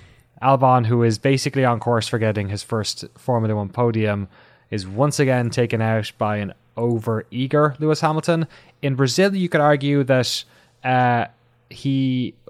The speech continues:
Albon wasn't in the best position that perhaps he was a, as, you know, Lewis got a penalty that time around, but, like, he was,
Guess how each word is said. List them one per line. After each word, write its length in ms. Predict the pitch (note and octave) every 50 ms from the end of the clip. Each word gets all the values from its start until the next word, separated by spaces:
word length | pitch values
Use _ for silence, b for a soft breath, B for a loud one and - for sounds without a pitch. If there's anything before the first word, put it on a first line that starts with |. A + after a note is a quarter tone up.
| - - - G1+ -
Albon 520 | A#1+ D2+ D2+ F2+ B2+ C3+ C3+ C#3 C3+ B2+
wasn't 600 | C3 B2+ B2+ B2+ A2+ B2+ B2+ A#2+ A2 - - - - _ _ _ - - -
in 340 | - E2+ F#2+ A2+ B2 B2 B2
the 100 | A#2 A#2
best 480 | A2 - _ - B2 A#2 - - - -
position 520 | B2+ A2+ G#2 A#2 A#2+ G#2+ - - B2 A2+
that 80 | A#2 A2+
perhaps 440 | - A#2+ G2 A2+ A#2+ A2+ - - -
he 120 | B2 A#2+
was 200 | A2+ A#2 G#2+ G#2+
a, 120 | A#2 G#2 - _ _ -
as, 380 | - A2+ A2+ A2 G#2+ - - - _ _ - - - _ _ _ _ - -
you 160 | - F2 B2+ B2+
know, 180 | A#2+ A2+ A#2 A#2+ D#3 -
Lewis 240 | C#3+ E3+ F3 E3 -
got 220 | - C#3 A#2 A2 - -
a 80 | B2+
penalty 300 | A#2+ C3 C3+ C#3+ C#3 E3+
that 140 | E3 E3 D#3+ -
time 160 | E3+ E3 E3+
around, 160 | F3 F3 E3
but, 120 | C#3 B2+
like, 300 | A#2+ A#2 A2+ G#2 - - b b b b b b _
he 120 | - C#3 C3+
was, 260 | C3+ A#2+ A2 -